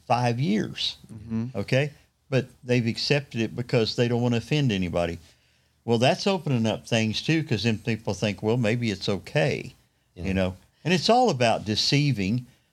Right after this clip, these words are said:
Speaker 1: I mean, it says we don't wrestle against flesh and blood, but it's principality and power, and something that can deceive us into thinking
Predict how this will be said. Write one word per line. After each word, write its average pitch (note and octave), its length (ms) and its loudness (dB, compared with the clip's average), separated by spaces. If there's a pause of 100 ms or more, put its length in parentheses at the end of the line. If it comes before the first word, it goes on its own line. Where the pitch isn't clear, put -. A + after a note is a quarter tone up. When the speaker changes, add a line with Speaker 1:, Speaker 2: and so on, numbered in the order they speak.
Speaker 1:
I G#2 60 -6
mean, G#2 160 2
it G#2+ 80 2
says A2+ 280 2
we A#2 140 2
don't A2+ 200 0
wrestle A#2 420 0
against G#2 260 -2
flesh A#2 300 -2
and G#2 120 -2
blood, A2 400 2 (400)
but B2+ 120 0
it's - 80 0
principality B2 720 0
and A2 100 -6
power, B2+ 220 2
and A#2 100 2
something C3+ 320 0
that A#2+ 160 0
can G2+ 380 0 (240)
deceive D#3+ 500 2
us A#2 220 2
into A2+ 180 2
thinking B2+ 540 2